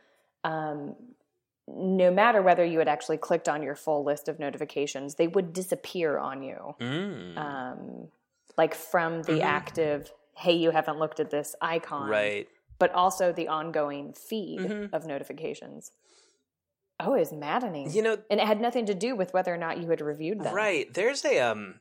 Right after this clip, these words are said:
Speaker 2: this is something that actually, <laughs> welcome back to Notification Corner with Max and Katie. Um,
Speaker 1: Mm. It's in the top right, by the
Speaker 2: Oh,
Speaker 1: way.
Speaker 2: okay, great. <laughs> I was, my mouse keeps going up to the top left, and I just end up back on the homepage. I didn't know what was going on.
Speaker 1: Notification
Speaker 2: Um,
Speaker 1: Corner.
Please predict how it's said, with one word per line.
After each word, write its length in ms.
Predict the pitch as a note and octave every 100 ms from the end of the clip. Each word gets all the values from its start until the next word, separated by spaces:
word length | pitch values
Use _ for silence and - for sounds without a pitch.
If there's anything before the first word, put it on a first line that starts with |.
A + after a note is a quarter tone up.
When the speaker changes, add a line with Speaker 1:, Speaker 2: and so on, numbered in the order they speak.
| _
Speaker 2:
this 240 | B2 F#3+ G3
is 100 | -
something 280 | C3 A#2
that 100 | G#2+
actually, 440 | G#2+ G#2+ A#2+ G#2+ F#2+ -
<laughs> 760 | - - - - - - D#3
welcome 260 | - E3 E3
back 200 | D3 E3
to 80 | C#3+
Notification 680 | C#3+ D#3+ D3+ C3+ - C#3+
Corner 320 | A2+ G2+ F2 F2
with 160 | A2
Max 240 | B2+ C3 -
and 100 | B2
Katie. 320 | C#3+ G#2+ - - - -
Um, 600 | C#3+ D3+ C#3 B2 G#2 F#2+ - _
Speaker 1:
Mm. 80 | B3+ B4+ D#5 - - -
It's 140 | G#3+ A3+
in 80 |
the 60 | F#3+
top 260 | F3 D#3+ -
right, 240 | C3+ -
by 140 | C#3 B2
the 60 |
Speaker 2:
Oh, 100 | C#3+
Speaker 1:
way. 40 | A#2+
Speaker 2:
okay, 180 | A#2 F#2+
great. 260 | - G2 -
<laughs> 540 | - - - - -
I 880 | G3+ - G#3+ - G3+ - F#3 - -
was, 260 | - D#3+ - - - C#3+
my 140 | C3+
mouse 220 | C#3 D#3 D#3
keeps 160 | C3
going 160 | C#3+ C3+
up 100 | C3+
to 60 | B2
the 100 | A#2
top 260 | A#2+ A#2
left, 300 | A#2+ B2 -
and 80 | G2+
I 60 | G2
just 120 | F#2+
end 120 | G#2+
up 100 | G#2+
back 200 | A2 G2+
on 100 | A#2
the 60 | G2+
homepage. 460 | A2+ A#2+ F2 E2 - -
I 40 |
didn't 140 | - G#2
know 80 | G#2
what 80 |
was 80 | G#2
going 200 | - F#3+
on. 100 | E3+
Speaker 1:
Notification 840 | E3 F3+ F3 A3+ C4 B3 - C4+ C4+
Speaker 2:
Um, 60 |
Speaker 1:
Corner. 800 | D3 D3 C#3+ C#3 C3+ - A2 G#2+